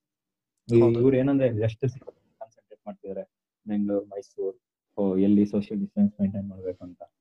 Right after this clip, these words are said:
Speaker 2: ನಿಜ.
Speaker 1: ಆ,
Speaker 2: ಅಲ್ಲ,
Speaker 1: ಈ
Speaker 2: ಈ
Speaker 1: ಸಿಟಿ
Speaker 2: ಊರು
Speaker 1: ಬರೋರು ಸ್ವಲ್ಪ ಹಳ್ಳಿ ಅವರು.
Speaker 2: ಹ್ಮ್, ಕರೆಕ್ಟ್.
Speaker 1: ಈ-, ಇದು, ಇದೊಂದ್ ಕಡೆ ನೋಡ್ಬೇಕು ಗವರ್ನಮೆಂಟ್ ಸೀರಿಯಸ್ ಆಗಿ ತಗೋಬೇಕು. ಇಲ್ಲ ಅಂದ್ರೆ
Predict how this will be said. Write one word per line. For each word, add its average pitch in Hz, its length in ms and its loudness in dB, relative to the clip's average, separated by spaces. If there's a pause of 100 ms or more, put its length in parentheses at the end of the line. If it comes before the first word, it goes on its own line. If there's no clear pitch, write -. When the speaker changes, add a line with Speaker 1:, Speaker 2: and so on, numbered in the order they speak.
(200)
Speaker 2:
ನಿಜ. 131 140 -2
Speaker 1:
ಆ, 107 300 -6
Speaker 2:
ಅಲ್ಲ, 127 260 2
Speaker 1:
ಈ 139 180 2
Speaker 2:
ಈ - 20 -2
Speaker 1:
ಸಿಟಿ 135 300 0
Speaker 2:
ಊರು 151 120 -12
Speaker 1:
ಬರೋರು 160 280 -2
ಸ್ವಲ್ಪ - 240 -14
ಹಳ್ಳಿ - 340 -10
ಅವರು. - 260 -14 (460)
Speaker 2:
ಹ್ಮ್, 131 380 -6 (360)
ಕರೆಕ್ಟ್. - 300 -2 (500)
Speaker 1:
ಈ-, 160 380 -4 (420)
ಇದು, 143 160 -2
ಇದೊಂದ್ 139 360 4
ಕಡೆ 123 160 2
ನೋಡ್ಬೇಕು 117 520 2
ಗವರ್ನಮೆಂಟ್ 101 340 0
ಸೀರಿಯಸ್ 139 440 2
ಆಗಿ 123 100 -2
ತಗೋಬೇಕು. 101 460 0
ಇಲ್ಲ 123 200 2
ಅಂದ್ರೆ 107 440 0